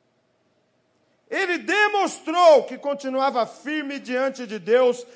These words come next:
mesmo sabendo que a situação dele era difícil. Quatro coisas que ele demonstrou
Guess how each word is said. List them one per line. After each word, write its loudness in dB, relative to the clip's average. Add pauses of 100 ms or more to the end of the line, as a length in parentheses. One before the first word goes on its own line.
(160)
mesmo -4
sabendo -4
que -12
a -8
situação -12
dele -10
era -12
difícil. -20 (1080)
Quatro -4
coisas -6
que -14
ele -10
demonstrou -2